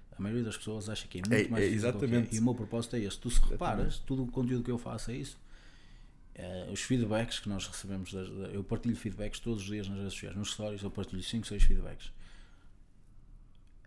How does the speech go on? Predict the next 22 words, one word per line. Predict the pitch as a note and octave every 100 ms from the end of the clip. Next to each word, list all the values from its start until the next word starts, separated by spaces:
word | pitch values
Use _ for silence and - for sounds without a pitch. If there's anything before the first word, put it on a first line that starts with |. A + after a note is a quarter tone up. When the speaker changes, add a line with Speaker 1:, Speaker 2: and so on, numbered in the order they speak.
| - D#2 D#2+
Speaker 1:
A | G#2+
equipa | G#2 - B2+ A#2+ A#2+ - - -
deve | A2 A2+ G2
recolher | - A2+ A2 A2+
uns, | G#2+ - - -
sei | G2+
lá, | - - - - - -
oitenta. | A2 G2+ G#2 F#2+ - F2+ - - - - - - - -
É | C3+
muito | C3 E3+ F3 A2
feedback, | - F#2 D#2+ E2
eu | C#3
não | E3
partilho | F3 G3+ G3
porque | - -
chateia, | - F#3 F#3 A2+ F2+ D#2 - - - - - -
mas | A#2 C3
o |
nosso | D3+ E3 -
foco | D#3+ D#3+ D#3
é |
esse, | C3+ C#3 - -